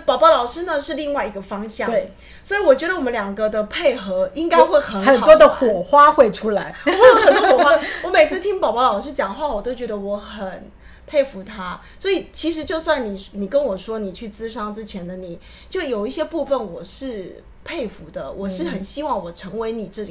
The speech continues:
Speaker 1: 样子，
Speaker 2: 嗯。
Speaker 1: 我很希望我能够有勇气去跟我的男人要东要西，就说，“哎，你要拿花回来。”我从来没有，哎，我们家老公连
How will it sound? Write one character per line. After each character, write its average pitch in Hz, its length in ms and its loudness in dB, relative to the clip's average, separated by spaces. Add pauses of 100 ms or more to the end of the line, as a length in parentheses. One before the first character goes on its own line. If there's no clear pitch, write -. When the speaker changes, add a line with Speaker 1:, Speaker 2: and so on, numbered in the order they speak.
Speaker 1:
样 160 320 -12
子， - 140 -18
Speaker 2:
嗯。 - 40 -16
Speaker 1:
我 202 80 -12
很 247 140 -8
希 294 220 -8
望 277 260 -4
我 190 120 -6
能 202 120 -8
够 262 140 2
有 220 160 -4
勇 202 200 -8
气 202 160 -14
去 226 120 -10
跟 220 200 -4
我 185 80 -6
的 180 140 -12
男 180 260 -10
人 208 280 -6 (640)
要 233 360 2 (160)
东 247 240 2
要 220 240 0
西， 233 180 -10
就 240 80 -6
说 254 120 4 (200)
，“哎， 453 140 0
你 370 60 -2
要 392 160 0
拿 285 160 0
花 311 200 0
回 247 220 -4
来。” 226 120 -4
我 233 100 -2
从 269 180 0
来 262 160 0
没 240 140 0
有， 233 80 0
哎， - 140 4
我 277 80 6
们 226 140 -2
家 311 160 2
老 202 200 0
公 247 200 -2
连 214 320 -4